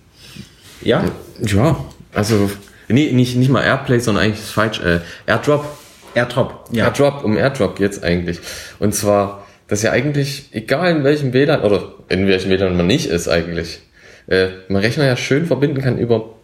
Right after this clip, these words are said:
Speaker 2: Bluetooth, äh, über Bluetooth und, äh, W lan per AirDrop und Daten einfach rüberschicken kann, ohne sich überhaupt irgendwie im gleichen Netz zu befinden. Und man kann auch in einem W lan eingene-, eingewählt
Speaker 1: Also,
Speaker 2: sein und
Speaker 1: ja, ja.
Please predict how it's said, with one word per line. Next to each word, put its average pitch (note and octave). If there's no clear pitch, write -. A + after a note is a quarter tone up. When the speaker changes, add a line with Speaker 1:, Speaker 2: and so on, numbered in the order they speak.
Speaker 2:
Bluetooth, -
äh, F2+
über G#2
Bluetooth C3+
und, G#2
äh, G2
W A2+
lan B2+
per G#2
AirDrop -
und A2
Daten B2+
einfach G#2+
rüberschicken A2
kann, G#2
ohne A#2
sich -
überhaupt -
irgendwie G#2
im F#2
gleichen F2
Netz E2+
zu A2
befinden. F#2+
Und -
man G2
kann G2+
auch G#2
in G2
einem F#2+
W G2
lan F#2+
eingene-, A2+
eingewählt A2+
Speaker 1:
Also, G2+
Speaker 2:
sein A#2+
und G#2+
Speaker 1:
ja, B2
ja. B2